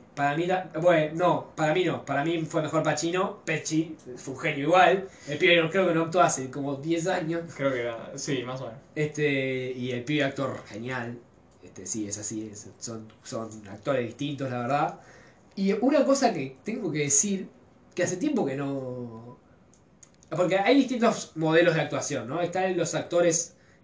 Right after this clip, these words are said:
Speaker 1: eh, a-, a-, ay, ahora se me fueron los tres, los tres nombres de las tres escuelas, ¿no? Pero hay un tipo de actuación que se llama la actuación,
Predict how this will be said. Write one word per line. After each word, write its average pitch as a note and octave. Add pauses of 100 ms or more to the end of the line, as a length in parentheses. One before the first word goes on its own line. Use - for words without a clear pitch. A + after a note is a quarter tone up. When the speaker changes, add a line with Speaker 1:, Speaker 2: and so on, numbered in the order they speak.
(140)
Speaker 1:
eh, A#2+ (760)
a-, A2+
a-, D3
ay, C#3
ahora D3
se C#3+
me C3+
fueron D3
los C3
tres, D3
los A#2
tres D3+
nombres D#3
de A#2+
las A2+
tres D3+
escuelas, C#3
¿no? D3 (760)
Pero D#3 (1040)
hay A#3
un A3
tipo A#3+
de G3
actuación D#3+
que G3+
se -
llama F3+
la D3+
actuación, F3+